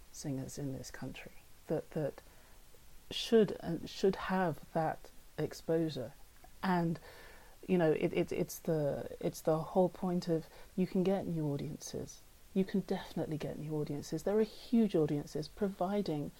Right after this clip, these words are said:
they know it's okay for them to come. So that welcome is important. It's so important, so they don't feel ostracised or they don't fit. That has happened. That happened to me last year, and I do fit, so that was even worse.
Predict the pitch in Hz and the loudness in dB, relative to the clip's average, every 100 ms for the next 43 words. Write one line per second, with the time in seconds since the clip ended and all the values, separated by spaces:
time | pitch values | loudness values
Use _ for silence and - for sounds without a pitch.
0 | - - - - - 190 185 175 - - | -16 -18 -18 -10 0 2 2 0 0 -4
1 | 170 165 160 160 160 151 160 - 214 175 | -4 -4 -2 -2 -2 -4 -8 -2 2 2
2 | - 190 - 190 220 - 160 151 143 - | 2 2 2 2 2 2 0 0 -2 -2
3 | 190 175 117 - - - - - - - | -2 -2 -6 -10 -14 -20 -20 -18 -8 -4
4 | 156 - - - 208 175 143 - 143 - | -2 -4 -6 0 4 4 2 -2 -8 -8
5 | - - - - - - 180 175 170 170 | -10 -10 -14 -16 -18 -4 0 4 4 4
6 | 170 - 165 160 156 165 - - - - | 0 -2 0 0 0 -4 -10 -18 -16 -6
7 | 262 190 - 160 - 139 139 147 - 165 | 2 2 2 -4 -2 -4 -4 -6 -6 -2
8 | 165 156 156 143 - - 127 - - - | -2 0 -2 -4 -6 -4 -4 -6 -16 -20
9 | - - - - - 143 - - 147 - | -20 -20 -20 -18 -4 -2 -2 -2 -4 -4
10 | 151 - 160 151 - - - - - 151 | -4 -4 -4 -4 -6 -14 -10 -6 -6 -6
11 | 160 151 185 190 202 214 - - 302 202 | -4 -2 0 0 0 -4 -4 -2 2 2
12 | 147 - - - - 175 160 147 143 208 | 0 -12 -20 -20 -10 -4 -2 -2 2 0
13 | 233 - - - - 143 - 226 135 123 | 0 -4 -6 -8 -8 -8 -6 -4 -4 -4
14 | 139 143 170 - - - | -6 -8 -10 -12 -16 -20